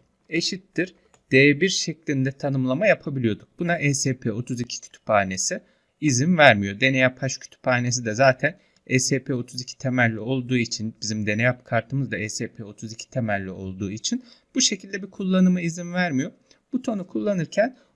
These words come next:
bu şekilde bir define ile tanımlama yapmamız gerekiyor. Yine bakın int diyorum şöyle. Burada bir tane sayacımız olacak. Bunun da başlangıç değerine sıfır verdik.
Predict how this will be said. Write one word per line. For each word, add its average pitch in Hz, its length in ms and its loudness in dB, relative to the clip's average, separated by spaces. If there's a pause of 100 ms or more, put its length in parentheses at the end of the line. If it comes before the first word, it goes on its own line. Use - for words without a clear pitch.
(120)
bu - 60 -2
şekilde - 480 0
bir 127 180 -6
define 165 320 0
ile 165 180 -6
tanımlama 143 520 0
yapmamız 98 540 0
gerekiyor. 151 500 0 (460)
Yine 220 180 -2
bakın 196 320 -2
int 180 380 2
diyorum 175 340 -2
şöyle. 131 500 -6 (720)
Burada 202 280 -4
bir 196 120 -10
tane 180 420 6 (180)
sayacımız 151 720 0
olacak. 101 500 -2 (400)
Bunun 196 240 2
da 123 120 -4
başlangıç - 640 -4
değerine 139 360 -2
sıfır 143 500 -6
verdik. - 520 0